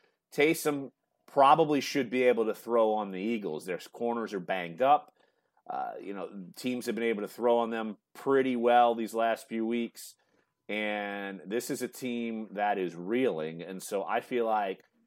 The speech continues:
this is another, I, if Taysom takes a significant step back this week, and that's the, our final taste of Taysom this year,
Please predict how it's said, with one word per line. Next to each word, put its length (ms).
this 180
is 140
another, 320
I, 360
if 200
Taysom 520
takes 300
a 60
significant 800
step 340
back 320
this 220
week, 220
and 120
that's 200
the, 100
our 120
final 420
taste 520
of 160
Taysom 440
this 240
year, 360